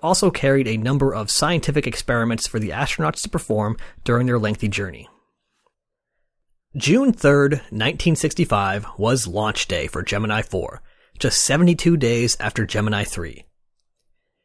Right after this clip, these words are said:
To give you an idea of just how new the space age still was, this was the first launch that Europeans would be able to watch live,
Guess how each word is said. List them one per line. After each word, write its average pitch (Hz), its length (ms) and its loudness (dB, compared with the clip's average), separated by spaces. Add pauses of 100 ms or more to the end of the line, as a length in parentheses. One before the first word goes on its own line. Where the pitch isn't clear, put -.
(140)
To 143 100 0
give 214 160 2
you 269 140 4
an 214 40 4
idea 120 380 2
of 95 140 -6
just 147 260 0
how 135 300 -2
new 117 280 0
the 101 120 -2
space - 340 0
age 110 260 -4
still 117 280 2
was, 98 400 0 (340)
this 226 240 2
was 247 160 4
the 120 140 -6
first - 480 0
launch 147 320 2
that - 100 -4
Europeans 151 640 2
would 107 80 0
be 107 120 -2
able 107 100 0
to 123 100 0
watch 104 300 -2
live, 185 400 0